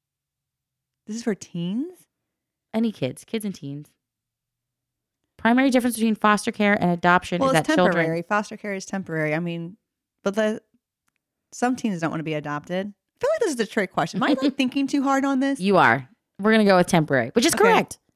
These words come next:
Speaker 1: Okay.
Speaker 2: Most often, foster care is a temporary place for children who will go back home.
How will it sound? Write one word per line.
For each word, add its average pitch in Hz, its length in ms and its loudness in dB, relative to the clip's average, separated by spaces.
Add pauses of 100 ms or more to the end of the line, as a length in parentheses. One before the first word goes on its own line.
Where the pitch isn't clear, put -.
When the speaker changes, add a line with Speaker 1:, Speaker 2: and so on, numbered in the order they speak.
(100)
Speaker 1:
Okay. 196 340 -6
Speaker 2:
Most 277 300 2
often, 226 340 4
foster 190 320 4
care 180 200 4
is 190 80 2
a 226 60 -4
temporary 202 440 -2
place 165 220 -4
for 175 100 -14
children 170 300 -6
who 190 80 -6
will 208 60 -6
go 220 180 -4
back 254 260 -10
home. 254 360 -8